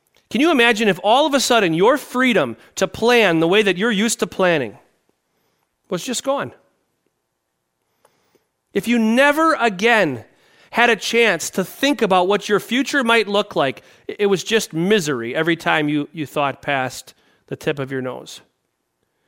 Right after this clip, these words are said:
You weren't free to retire. Retire from what? Your slavery?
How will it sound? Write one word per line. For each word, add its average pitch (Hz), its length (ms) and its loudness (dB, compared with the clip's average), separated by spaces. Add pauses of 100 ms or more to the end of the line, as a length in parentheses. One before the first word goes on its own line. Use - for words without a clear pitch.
(480)
You 226 120 -4
weren't 226 180 -2
free - 360 -4
to 170 100 0
retire. 190 520 0
Retire 214 440 2
from 190 280 0
what? 202 340 -2 (960)
Your 139 120 -4
slavery? 220 720 -2